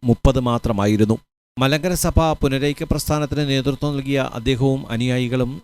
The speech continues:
ആയിരത്തി തൊള്ളായിരത്തി മുപ്പത് സെപ്റ്റംബർ ഇരുപതിന് കത്തോലിക്ക സഭയുമായി പുനരൈക്യപ്പെട്ടു.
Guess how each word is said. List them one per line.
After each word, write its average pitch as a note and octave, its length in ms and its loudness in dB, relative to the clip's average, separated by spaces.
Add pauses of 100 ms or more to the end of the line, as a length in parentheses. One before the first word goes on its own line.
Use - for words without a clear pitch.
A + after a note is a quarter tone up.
ആയിരത്തി C3 380 -2
തൊള്ളായിരത്തി C#3 460 0
മുപ്പത് C3 380 0
സെപ്റ്റംബർ C3 480 -2
ഇരുപതിന് B2 560 -2
കത്തോലിക്ക C3+ 420 2
സഭയുമായി B2+ 640 0
പുനരൈക്യപ്പെട്ടു. G#2+ 800 0